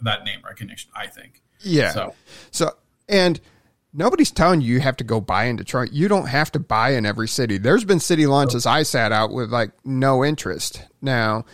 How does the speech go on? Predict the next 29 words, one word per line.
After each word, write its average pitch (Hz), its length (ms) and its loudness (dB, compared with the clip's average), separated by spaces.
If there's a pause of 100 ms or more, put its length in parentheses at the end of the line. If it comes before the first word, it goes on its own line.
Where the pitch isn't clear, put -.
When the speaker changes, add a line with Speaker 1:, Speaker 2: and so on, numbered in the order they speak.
(120)
Speaker 2:
some 214 220 2
of 202 120 4
'em 190 100 4
Speaker 1:
Yeah. 170 60 4
Speaker 2:
I 156 40 4
regret 151 420 4
for 151 140 -2
not 135 220 2
at 135 80 -4
least 135 260 -4
picking 139 300 0
a 107 60 -8
couple 131 360 -2
up 131 220 0
to 123 320 -2
hit 127 280 -2
the 117 220 0
standard 123 500 -2
and 113 180 -4
limited 127 400 0
and 120 120 0
maybe 120 280 0
exclusive 139 640 -2
collections 143 760 -2
that 110 240 0
now 120 160 0
I'm 117 160 -2
paying, 123 320 -2
uh, - 140 -2